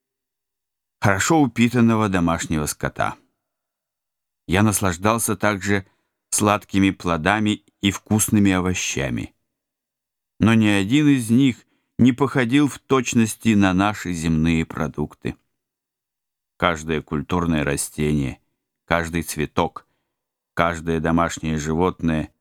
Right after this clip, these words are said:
так облагорожены вековым научным культивированием, что в сравнении с ними продукты земли кажутся совсем примитивными и грубыми.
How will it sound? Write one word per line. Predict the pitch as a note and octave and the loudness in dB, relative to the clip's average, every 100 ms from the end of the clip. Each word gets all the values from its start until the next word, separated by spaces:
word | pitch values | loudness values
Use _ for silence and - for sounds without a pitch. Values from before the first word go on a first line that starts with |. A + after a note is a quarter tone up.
| _ _ _ _ _ - | _ _ _ _ _ -4
так | D#2+ F#2+ - | -2 -2 -4
облагорожены | C3+ C3+ C#3+ C#3 D3 D3 A2+ A2+ G2+ E2+ _ _ _ - | -4 0 0 2 0 0 2 2 0 -2 _ _ _ -2
вековым | G2+ A2 G2+ A2 A2 - - | -2 0 2 2 2 0 -2
научным | G#2 G#2+ A2 G#2+ G#2 G2 | 0 2 0 -2 0 0
культивированием, | F2+ F#2 - E2+ B2+ C#3+ G2+ D#2+ B1+ G#1 - _ _ _ _ _ _ _ _ _ _ | 0 -2 -2 0 2 2 0 0 -2 -8 -12 _ _ _ _ _ _ _ _ _ _
что | - - A2+ | -8 0 0
в | G#2+ | 0
сравнении | - B2 A#2+ B2 A#2+ G#2+ G2 | -2 0 2 2 2 2 0
с | F2+ G2 | -2 0
ними | A2+ A2+ G2 - _ _ _ _ | 2 4 2 -2 _ _ _ _
продукты | - A2 G#2 G#2+ - G2+ | -2 0 0 -2 0 -2
земли | F#2+ G2+ G2 A#2+ B2 | 0 2 2 2 0
кажутся | - G#2+ A#2 G#2+ - G#2+ G#2+ | 0 -2 0 -4 0 -2 -2
совсем | - - G#2+ G2+ - C#3 A#2+ | -4 -2 -2 0 0 0 2
примитивными | A#2 A#2 G2 G#2+ G#2+ G2+ G2 F#2+ F#2 _ _ A2+ | 4 4 2 0 0 2 4 2 0 _ _ 0
и | |
грубыми. | G#2+ A2 A2 E2+ D#2 A1 | 2 2 2 0 -2 -4